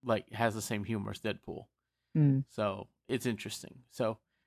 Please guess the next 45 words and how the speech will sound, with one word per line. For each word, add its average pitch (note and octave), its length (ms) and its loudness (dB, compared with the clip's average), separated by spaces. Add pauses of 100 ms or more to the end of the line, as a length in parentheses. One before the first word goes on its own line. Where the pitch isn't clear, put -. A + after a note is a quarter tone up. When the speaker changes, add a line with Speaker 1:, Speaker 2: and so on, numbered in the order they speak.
(160)
Speaker 1:
check - 220 0
that E3+ 140 4
one E3+ 140 0
out. D#3+ 240 2
I C3 80 0
wanna C#3 180 -2
check B2 240 -4
out B2 140 -4
Titans, A#2+ 480 -2
and A2+ 80 -4
I A2 60 -6
can't A2 200 -6
wait A2 140 -6
for - 120 -10
the A2+ 100 -2
other G#2 120 -6
shows, G#2+ 380 -8
but - 240 -10
with A2 160 -4
all A2 120 6
that, A2 160 -6 (300)
you A#2 120 -6
know, - 120 -12
it's - 1300 -20
really A2+ 260 -4
cool - 200 -14
stuff. - 340 -14
So C3+ 360 4 (560)
as F3+ 160 6
for F#3+ 120 0
where F3 80 4
people F3 280 2
can C#3+ 120 -4
find D3+ 260 2
me, D#3 160 2
you C#3+ 100 -2
can - 120 -10
find C3 240 -2
me C3 100 -2
producing B2 440 -6
content A2+ 400 -6
for A#2 100 -8
iAccessibility. C#3+ 840 -4 (340)
You A#2 80 -6
can A2+ 160 -2